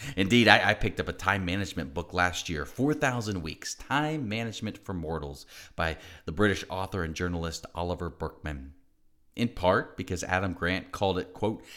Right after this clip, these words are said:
"the most important book ever written about time management," end quote. And goodness me, who doesn't need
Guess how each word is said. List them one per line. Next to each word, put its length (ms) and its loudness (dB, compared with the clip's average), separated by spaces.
"the 220 4
most 340 6
important 540 2
book 340 0
ever 240 0
written 400 2
about 360 0
time 280 2
management," 560 -2
end 180 -10
quote. 420 -4
And 180 -10
goodness 420 2
me, 280 -2
who 220 10
doesn't 400 8
need 280 -2